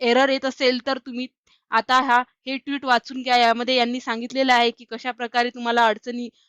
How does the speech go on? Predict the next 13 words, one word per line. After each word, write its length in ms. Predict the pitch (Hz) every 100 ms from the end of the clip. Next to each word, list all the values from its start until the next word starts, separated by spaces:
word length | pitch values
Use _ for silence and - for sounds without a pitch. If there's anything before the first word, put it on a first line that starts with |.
| _
येत 200 | 233 247
असतील, 320 | 247 - 277 240
तर 120 | 254
तुम्ही 240 | 254 240 254
काही 220 | 240 247
काळजी 380 | 233 214 202 233
करू 240 | - 254
नका. 360 | 247 240 254 254 - _ _
धन्यवाद 520 | 208 233 254 277 262 254
व्हिडिओ 200 | 247 240
नक्की 260 | 240 - 269
शेवटपर्यंत 580 | 240 233 214 240 240
बघितल्याबद्दल 640 | 240 233 233 240 233 214